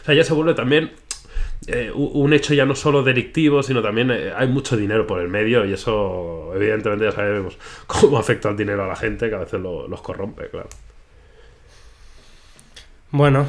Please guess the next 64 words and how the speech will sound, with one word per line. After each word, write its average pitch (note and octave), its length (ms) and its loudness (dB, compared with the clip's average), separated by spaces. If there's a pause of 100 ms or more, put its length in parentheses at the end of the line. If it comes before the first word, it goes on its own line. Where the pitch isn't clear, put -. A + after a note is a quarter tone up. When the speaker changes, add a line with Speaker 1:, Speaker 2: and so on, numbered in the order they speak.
(100)
Speaker 2:
la B2+ 160 2
verdad B2+ 320 2
que C3+ 580 2
una C#3 220 4
pena, A2+ 320 0
en A2+ 60 -2
cualquier A2+ 280 -2
caso, C3 440 2
porque A#2 260 -6
un A#2+ 120 -2
espectáculo A#2 640 -2
como A2+ 160 -4
debería A2+ 280 0
ser A2+ 160 -4
ese, A2 560 -4
ese C3+ 180 -2
Boca A#2+ 300 0
River, C3 400 0
que A2 240 -6
estoy G#2+ 220 -8
seguro A#2 280 -2
que A2+ 60 -4
va A2+ 60 0
a A2 40 0
ser A#2+ 140 -4
un A2+ 80 -4
partidazo A#2+ 420 0
cuando A#2 160 -2
lo A2+ 80 -4
celebren, C3 420 0 (220)
pues A#2 160 4
desde A#2 80 2
luego B2+ 140 4
los B2+ 120 2
jugadores A#2+ 920 0
no A#2 260 -4
tendrán A2+ 340 -2
culpa A2 260 -4
de G#2+ 80 -4
nada. G#2 260 -8 (680)
Vamos F3+ 340 4
a F#3 680 2
comentar D#3+ 320 4
otra D#3 160 6
cosita, B2 300 -2
¿va? C#3+ 100 6
Un E3+ 80 0
poquito E3 260 2
más D3+ 100 6
alegre, D#3 320 2
Jaume, D#3+ 260 4
que D3 40 8
Speaker 1:
Venga. B2+ 140 8
Speaker 2:
nos C3 160 0
ha-, D#3+ 140 2
nos D3 220 2
hemos E3 200 4
puesto F3 260 6
aquí D3 220 4
muy, C#3 340 2
muy B2+ 160 -4
tenso. G#2+ 400 -10
Va, C3 160 0
Carlos, A#2+ 380 -2